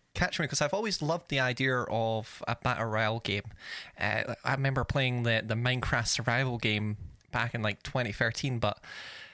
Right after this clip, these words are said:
none of the games that we've gotten so far, at least on the Switch, have been,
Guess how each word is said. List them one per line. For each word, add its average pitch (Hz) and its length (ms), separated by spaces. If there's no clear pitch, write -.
none 151 280
of 175 140
the 170 80
games 151 340
that - 100
we've 139 160
gotten 143 260
so 139 200
far, 139 200
at 113 80
least 123 220
on 127 60
the 104 80
Switch, - 600
have 123 520
been, 120 500